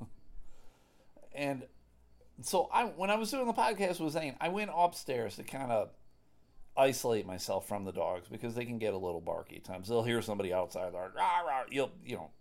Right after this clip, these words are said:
on, on more than one occasion on this podcast, the dogs have made an appearance. The dogs need to fucking make the world n-, know that they are here. So I went upstairs to isolate myself.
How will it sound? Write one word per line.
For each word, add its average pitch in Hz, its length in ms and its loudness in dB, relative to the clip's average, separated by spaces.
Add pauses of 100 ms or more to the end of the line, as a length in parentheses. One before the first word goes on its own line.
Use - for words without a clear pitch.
(180)
on, 131 320 -2
on 147 240 8
more 160 240 10
than 156 120 6
one 139 160 4
occasion 107 420 0
on 92 160 -2
this 87 140 -6
podcast, 90 480 -4 (440)
the 135 100 0
dogs 127 440 8
have 110 140 -2
made 95 220 -4
an 82 60 -8
appearance. - 540 -10 (140)
The 131 100 2 (160)
dogs 143 400 6
need 123 520 0 (500)
to 127 120 0
fucking 107 500 -2 (180)
make 113 240 -2
the 113 60 -2
world 107 340 0
n-, 104 180 -6
know 110 460 8
that 90 180 -6
they 98 140 2
are 90 180 0
here. 80 440 -4 (1800)
So 180 120 4
I 160 80 8
went 196 220 4
upstairs 147 400 0
to 127 60 -2
isolate 117 520 -2
myself. 98 400 -4